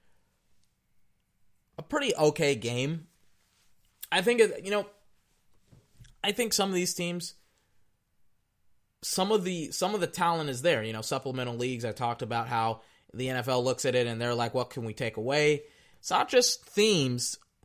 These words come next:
It's not just rules. It's not just schematics. It's also players and coaches. I think Pep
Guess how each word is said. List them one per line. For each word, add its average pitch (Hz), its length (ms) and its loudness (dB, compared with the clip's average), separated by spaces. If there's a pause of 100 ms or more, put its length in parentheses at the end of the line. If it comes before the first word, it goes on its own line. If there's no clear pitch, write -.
(100)
It's - 100 -10
not 262 120 2
just 175 180 2
rules. 131 680 10
It's - 140 -6
not 208 180 4
just - 240 -6
schematics. 147 500 4
It's - 120 -2
also 151 600 8 (380)
players 156 380 8
and 160 100 2
coaches. - 560 2 (1600)
I - 40 -20
think 170 220 -6
Pep 170 320 -4